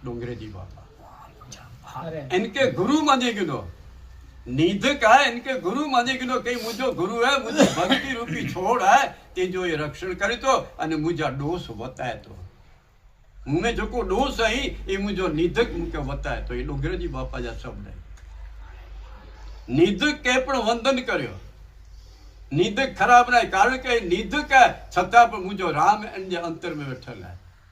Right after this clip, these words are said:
Speaker 1: જે બી વિરુદ્ધ કરે તે ને, જે બધા આજ આયા ને સવારે નહીં. રામ જે અંદર રામ બેઠેલા એ તો અખંડ હે ને, અવિનાશી હે.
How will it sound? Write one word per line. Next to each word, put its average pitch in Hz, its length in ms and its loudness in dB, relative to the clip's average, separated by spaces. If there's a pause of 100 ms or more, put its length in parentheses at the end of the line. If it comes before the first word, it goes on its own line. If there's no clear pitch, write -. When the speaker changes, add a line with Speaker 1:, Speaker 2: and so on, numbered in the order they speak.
(1160)
Speaker 1:
જે 180 220 -2
બી 294 200 0
વિરુદ્ધ 247 360 0
કરે 151 240 -2
તે 214 220 -4
ને, 196 220 -4 (280)
જે 151 80 0
બધા 202 260 -2
આજ 196 220 6
આયા 196 200 6
ને 247 120 -2
સવારે 247 360 -2
નહીં. 277 300 -8 (1200)
રામ 131 380 -2
જે 208 260 -2
અંદર 220 320 4
રામ 208 320 4
બેઠેલા 262 380 4
એ 240 100 4
તો 269 120 -4
અખંડ 240 440 2
હે 269 120 4
ને, - 60 -2
અવિનાશી 254 600 0
હે. - 200 -16